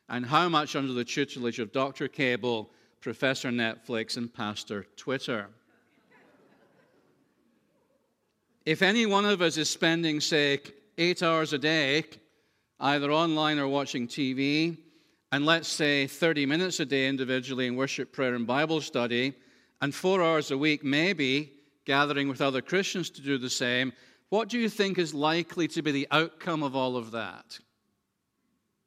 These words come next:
Who is likely to have effective control over your imaginations,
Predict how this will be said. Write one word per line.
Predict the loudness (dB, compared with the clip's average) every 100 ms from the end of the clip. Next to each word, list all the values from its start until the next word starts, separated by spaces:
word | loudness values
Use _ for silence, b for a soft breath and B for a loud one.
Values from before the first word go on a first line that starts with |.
| _ _ _ _ _ _ _ _ _ _ _ _ _ b b -2
Who | 2 2
is | 2 0
likely | 2 4 2 -2 2 2 4
to | 2
have | 2 2
effective | 0 0 0 0 0 -4 -2
control | -4 -2 0 2 2 0
over | 0 0 0
your | 0 0
imaginations, | 0 0 0 0 2 2 2 -4 -4